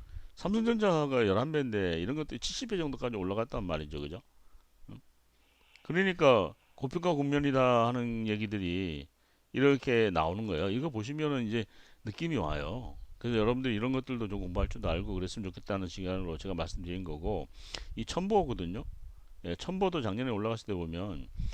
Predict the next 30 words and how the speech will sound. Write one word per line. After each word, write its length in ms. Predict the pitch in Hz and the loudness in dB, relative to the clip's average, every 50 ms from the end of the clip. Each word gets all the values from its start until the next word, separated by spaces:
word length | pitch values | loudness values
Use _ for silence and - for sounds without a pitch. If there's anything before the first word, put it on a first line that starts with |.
| - - - | -4 -6 -6
삼십오만 540 | - - 170 190 175 180 156 160 170 165 143 | -2 -2 0 0 0 0 2 2 2 2 0
육천 200 | 120 - 156 160 | 0 0 0 -2
원까지 260 | 160 147 147 131 127 | 0 0 0 0 2
가면 180 | 117 120 113 101 | 0 0 -2 -2
팔십일 420 | - - 151 - - 190 170 139 107 | -4 -6 -6 -6 -6 -4 -4 -2 -2
배란 200 | 98 85 80 76 | -2 -2 -2 -4
말이에요. 400 | 76 69 67 69 65 67 95 127 - - - - - - - - - - - - - - - - | -4 -6 -6 -6 -8 -8 -10 -12 -14 -14 -12 -12 -10 -10 -10 -12 -12 -12 -12 -14 -14 -10 -8 -8
예? 80 | 127 139 | -6 -6
십, 240 | - - 165 170 - - 165 | -6 -6 -6 -6 -6 -6 -8
십오만 320 | - - 180 190 202 180 139 | -6 -4 0 4 4 4 4
오천 220 | 127 - - 165 | 4 0 -2 -2
원 100 | 165 165 | 0 2
왔는데도 340 | 147 127 123 123 127 120 110 | 2 2 2 2 0 0 -2
서른다섯 560 | 104 - 131 143 147 135 85 76 90 95 - - | -2 -2 -2 -4 -2 -2 -2 -4 -4 -4 -4 -4
배예요. 380 | 104 80 73 71 65 73 92 - - - - - - - - _ _ _ _ _ _ _ - - - - | -4 -4 -4 -4 -6 -8 -12 -18 -20 -20 -20 -20 -20 -20 -20 _ _ _ _ _ _ _ -12 -12 -8 -6
예? 80 | 185 - - - - - - - - - - - - | -6 -6 -6 -8 -12 -14 -16 -16 -18 -20 -20 -8 -2
그 120 | - 170 160 | 0 2 4
자기가 320 | 165 - 143 170 185 160 | 4 4 6 6 6 6
돈은, 400 | - 131 147 175 185 175 156 117 | 6 4 2 2 0 0 -2 0
버는 320 | 104 110 143 175 190 180 | 2 2 2 2 2 0
돈에 240 | 151 131 139 170 165 | 0 2 2 0 0
비교해가지고 1000 | 143 147 139 127 139 139 135 135 135 131 123 120 113 107 98 104 113 110 98 87 87 | 0 0 0 2 2 2 2 2 2 0 0 -2 -4 -4 -2 0 0 0 0 -2 -2
이거는 280 | 113 151 175 175 160 | -2 -4 -4 -4 -4
좀 140 | 147 165 147 | -4 -6 -6
고평가돼 560 | - - - - - 196 - 233 202 - 107 | -6 -8 -8 -6 -6 -4 0 0 0 2 0
있잖아. 200 | 95 - 92 87 - | 0 0 -2 -2 -2
포로 260 | - 175 180 175 170 | -2 -2 0 0 0
보면은 460 | 139 104 87 85 85 82 85 82 78 - | -2 -2 -4 -4 -4 -6 -6 -8 -8 -8
팔십만 460 | - - 160 - - 220 185 135 98 | -8 -8 -8 -8 -6 -4 -4 -4 -6
배. 100 | 85 | -8